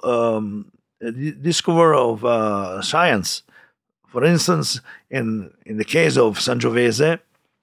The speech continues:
we saw that in the end of nineties, uh, the Consorzio of Chianti Classico, uh, made a project of, uh, um, selection of clones for Sangiovese. And we passed from, uh,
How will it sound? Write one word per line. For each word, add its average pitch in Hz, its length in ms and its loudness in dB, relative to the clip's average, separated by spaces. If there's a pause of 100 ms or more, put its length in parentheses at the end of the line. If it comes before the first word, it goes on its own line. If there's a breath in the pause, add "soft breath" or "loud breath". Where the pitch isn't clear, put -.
(340)
we 135 460 -4
saw - 920 0 (720 loud breath)
that 120 200 -2
in 127 140 -6
the 120 160 4
end 143 180 2
of 127 300 2
nineties, 139 640 -2
uh, 196 200 2 (280)
the 123 240 -4
Consorzio 139 600 0
of 113 120 -6
Chianti 120 240 -6
Classico, 147 720 0
uh, 117 320 0
made 127 240 -2
a 127 60 0
project 147 520 0
of, 131 240 0
uh, 123 340 2
um, 95 1160 -4
selection 127 480 0
of 117 160 -4
clones 143 520 0 (340 soft breath)
for 110 120 -4
Sangiovese. 98 680 -2 (580 soft breath)
And 165 180 2
we 170 120 4
passed - 440 2
from, 123 640 0
uh, 110 140 0